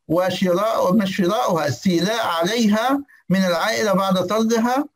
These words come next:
ورفعوا العلم وهذا. وبالمناسبة، من الذي قام بذلك؟ شارون بنفسه، رئيس الوزراء السابق شارون، أرائيل شارون، اللي كان رئيس وزراء إسرائيل. طبعا،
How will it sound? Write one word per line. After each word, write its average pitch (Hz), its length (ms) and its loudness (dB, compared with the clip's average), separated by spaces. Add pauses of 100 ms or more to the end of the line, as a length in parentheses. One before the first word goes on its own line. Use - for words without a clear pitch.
(200)
ورفعوا 196 520 0
العلم 220 680 0
وهذا. 143 420 0
وبالمناسبة، 214 960 0
من 196 60 2
الذي 208 680 2
قام 185 400 0
بذلك؟ 165 420 0
شارون 190 420 0
بنفسه، 156 640 0 (600)
رئيس 180 280 0
الوزراء 185 440 0
السابق 196 640 0
شارون، 190 640 0
أرائيل 180 460 0
شارون، 185 380 2
اللي 156 200 0
كان 185 300 -2
رئيس 185 360 0
وزراء 196 760 0 (400)
إسرائيل. 175 680 0
طبعا، 175 480 0